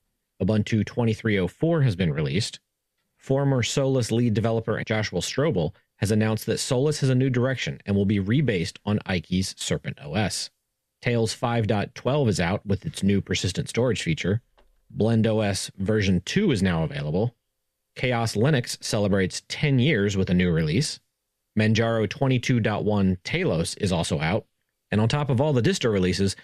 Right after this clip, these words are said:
the Linux kernel six dot three has also been released. Six dot four is already shaping up as well with two security updates.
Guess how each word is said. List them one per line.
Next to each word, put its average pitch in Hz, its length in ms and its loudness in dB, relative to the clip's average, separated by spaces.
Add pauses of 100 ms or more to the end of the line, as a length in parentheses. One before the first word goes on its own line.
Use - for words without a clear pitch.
(180)
the 98 80 0
Linux 147 260 2
kernel 131 300 0
six - 340 -4
dot 147 220 -2
three 117 300 2
has 101 180 2
also 92 240 0
been 76 180 -2
released. 80 440 -2 (400)
Six - 280 -2
dot 117 200 -2
four 135 260 2
is 104 140 2
already 107 260 2
shaping 107 340 2
up 101 140 0
as 87 80 -2
well 104 400 0
with 101 300 -2
two 135 360 2
security 90 460 0
updates. 87 540 -4